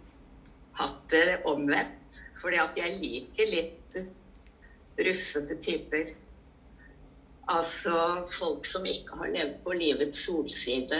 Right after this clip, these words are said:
og som har gjort helt andre valg som jeg ville synes er veldig dumme, ikke sant? Eh, men de liker jeg rent sånn genuint. Eh,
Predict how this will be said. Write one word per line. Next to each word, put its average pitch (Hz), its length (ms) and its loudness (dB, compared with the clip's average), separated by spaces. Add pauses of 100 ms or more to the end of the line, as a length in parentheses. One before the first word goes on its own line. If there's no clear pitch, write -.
og 185 160 -4
som 160 460 4 (760)
har 170 200 -2
gjort 151 400 0
helt - 580 -2 (220)
andre 151 500 0
valg 156 320 -2
som 175 220 2
jeg 151 240 2
ville 147 220 -2
synes 147 320 2
er 165 120 -2
veldig 143 320 -2
dumme, 143 520 -4
ikke - 200 -8
sant? 220 300 -8 (1120)
Eh, 170 580 -2 (220)
men 185 260 4
de 160 100 4
liker - 480 0
jeg - 800 -6
rent 165 400 -2
sånn 156 300 2
genuint. 175 680 -2 (1600)
Eh, 180 500 2